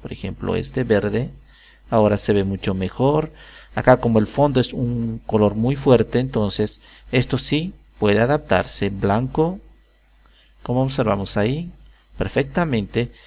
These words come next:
Y estos también vamos a hacer lo mismo, voy a elegir con la tecla control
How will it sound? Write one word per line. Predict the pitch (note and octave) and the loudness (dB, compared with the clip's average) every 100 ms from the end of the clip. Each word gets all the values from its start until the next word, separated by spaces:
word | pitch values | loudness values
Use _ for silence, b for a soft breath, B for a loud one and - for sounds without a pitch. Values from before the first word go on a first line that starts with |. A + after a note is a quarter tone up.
| B B | B B
Y | D3+ | 0
estos | E3 F3+ - | 2 2 2
también | F3 D3 A#2 C3+ E3+ - - - - | 2 2 0 -2 -8 -16 -20 -20 -16
vamos | - G#2 G2 G2 | -2 0 0 -2
a | F#2+ | -2
hacer | G2+ | -2
lo | C#3+ | 0
mismo, | D#3 G#2+ A2+ A#2 | 0 0 0 0
voy | C3+ | 2
a | |
elegir | C#3+ - A#2 | 2 0 -4
con | A2 F#2+ | -4 -2
la | F2+ | -2
tecla | G#2+ - D3+ | -2 0 0
control | - A2 - A#2+ | 2 -2 2 0